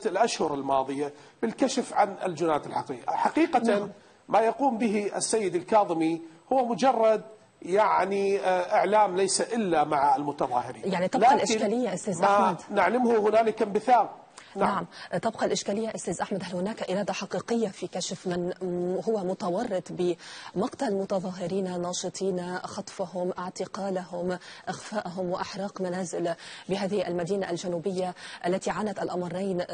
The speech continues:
Speaker 2: طوال فترات الحكومات السابقة، أزمة سياسية وأزمة اقتصادية ازدادت وازدادت كثيرًا بواقعنا الحالي مع انخفاض قيمة الدينار، فقد أكثر من أربعة وعشرين بالمئة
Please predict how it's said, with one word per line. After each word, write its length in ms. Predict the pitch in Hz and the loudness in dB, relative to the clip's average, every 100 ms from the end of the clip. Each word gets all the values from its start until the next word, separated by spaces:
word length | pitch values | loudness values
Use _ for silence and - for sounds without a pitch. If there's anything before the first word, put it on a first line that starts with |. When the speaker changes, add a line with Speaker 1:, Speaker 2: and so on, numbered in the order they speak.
| 175 | -4
Speaker 2:
طوال 260 | 190 180 196 | -2 -2 -2
فترات 460 | 196 202 175 180 175 | -4 -10 -8 -6 -6
الحكومات 540 | 170 185 180 175 - | -8 -6 -6 -6 -8
السابقة، 720 | 175 - 185 175 - 175 180 196 - - - | -8 -8 -6 -6 -8 -6 -6 -8 -14 -16 -8
أزمة 320 | - 196 208 | -4 -2 -2
سياسية 580 | 202 202 185 - 208 226 | -2 -4 -4 -4 -4 -2
وأزمة 420 | 185 214 214 196 | -2 -2 -2 -4
اقتصادية 720 | 196 214 - 190 160 226 202 | -4 -4 -4 -4 -2 -2 -2
ازدادت 640 | 226 233 190 160 196 208 190 | -4 -2 -4 -2 -2 -4 -4
وازدادت 360 | 185 180 202 | -6 -4 -4
كثيرًا 320 | - 185 220 185 | -6 -4 -2 0
بواقعنا 500 | 185 180 208 196 180 | -2 -2 -4 -4 -4
الحالي 420 | - 175 196 214 - - - | -6 -4 -2 -2 -4 -12 -4
مع 120 | 190 | -2
انخفاض 580 | 185 202 - 214 220 180 | -2 -4 -4 -4 -4 -4
قيمة 360 | 175 233 202 180 | -4 -2 -2 -4
الدينار، 380 | 170 175 170 175 | -6 -4 -4 -6
فقد 260 | - 185 175 | -8 -4 -4
أكثر 260 | - 202 | -4 -4
من 140 | 180 175 | -4 -2
أربعة 240 | 202 180 | -4 -4
وعشرين 320 | 170 - 185 | -6 -4 -4
بالمئة 440 | 170 165 180 175 | -4 -4 -4 -4